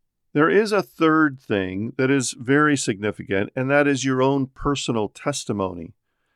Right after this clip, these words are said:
If you share your testimony, that is virtually irrefutable. They hear your story, and they know that it's possible.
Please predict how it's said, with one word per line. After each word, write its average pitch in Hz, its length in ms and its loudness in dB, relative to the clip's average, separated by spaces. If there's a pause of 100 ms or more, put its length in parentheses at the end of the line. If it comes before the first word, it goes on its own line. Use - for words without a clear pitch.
(400)
If - 200 -2
you 196 180 -2
share 175 280 2
your 143 220 0
testimony, 101 840 -4 (340)
that 147 200 2
is 131 420 2
virtually 147 920 0 (200)
irrefutable. 139 920 4 (960)
They 123 220 2
hear 160 300 2
your 151 240 2
story, 120 840 2
and 120 180 -2
they 123 120 0
know 131 340 2
that 117 180 0
it's 117 240 -4
possible. 92 720 -2